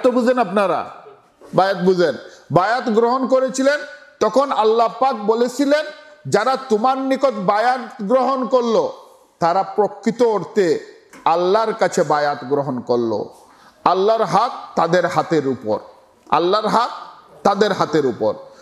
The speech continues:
অর্থাৎ যারা রসুলের কাছে বায়াত গ্রহণ করেছে, তারা কার কাছে বায়াত গ্রহণ করেছে? মূলত আল্লাহর কাছে। এটা আল্লাহ বলতেছেন। এরপরে আমরা যে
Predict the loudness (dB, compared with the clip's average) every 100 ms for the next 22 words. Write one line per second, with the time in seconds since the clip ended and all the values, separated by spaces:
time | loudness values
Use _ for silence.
0 | -16 0 0 2 0 0 -4 -18 -10 0
1 | 2 2 0 0 2 2 0 0 0 0
2 | 0 0 2 0 -2 -2 -2 -2 -4 -4
3 | -2 -2 0 0 -2 -14 -4 -2 -2 0
4 | -2 0 -2 0 0 0 0 -2 -2 -2
5 | -2 -4 -4 -4 -2 -2 0 -2 -2 -8
6 | -20 -20 -20 -20 -8 -2 0 2 0 0
7 | -2 0 0 0 -2 0 -2 -2 -2 -4
8 | -2 -4 -2 -4 -4 -20 -20 _ _ _
9 | _ _ _ _ _ _ -20 _ -20 -20
10 | -20 -20 -20 -16 -14 -8 2 2 4 2
11 | 2 -2 -10 -12 -14 -18 -16 -12 -12 -12
12 | -12 -14 -16 -16 -14 -14 -2 0 0 -2